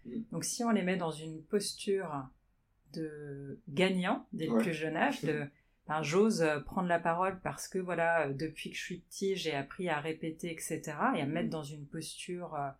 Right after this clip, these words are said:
Speaker 2: où j'ai confiance en moi, eh ben, je dirais qu'on va pouvoir créer des générations d'enfants qui vont arriver en sixième et qui lèveront tous la main pour prendre la parole. Non, mais
Speaker 1: Ouais,
Speaker 2: c'est,
Speaker 1: <laughs> non, mais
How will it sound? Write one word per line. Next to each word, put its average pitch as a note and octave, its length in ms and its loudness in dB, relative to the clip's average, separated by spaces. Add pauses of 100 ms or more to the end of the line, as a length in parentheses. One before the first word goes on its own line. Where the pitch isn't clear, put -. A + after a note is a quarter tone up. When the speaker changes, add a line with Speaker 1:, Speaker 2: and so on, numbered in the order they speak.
(400)
Speaker 2:
où D#3+ 40 -8
j'ai D3 200 -6
confiance G#3 480 0
en F3 80 0
moi, G#3+ 320 0 (120)
eh D#3+ 60 -4
ben, D#3+ 140 4
je D3 100 -2
dirais F3 240 2
qu'on G#3 100 2
va D3+ 140 4
pouvoir D#3+ 360 -2
créer F#3 260 -2
des C#3+ 420 -4
générations E3 680 -4
d'enfants E3 400 -2
qui - 140 -2
vont D#3 100 0
arriver D#3 260 -4
en D3+ 100 -10
sixième E3+ 600 -2
et C#3+ 320 -2
qui - 120 -12
lèveront D3+ 360 -6
tous D#3 260 -6
la F3 100 0
main G3 180 2
pour A3 140 -6
prendre E3+ 220 -2
la D3+ 100 2
parole. G#3+ 340 4
Non, G#3+ 120 6
mais G3 140 8
Speaker 1:
Ouais, C#3 180 6
Speaker 2:
c'est, E3 160 8
Speaker 1:
<laughs> - 0 -
non, F3+ 100 6
mais D#3 80 4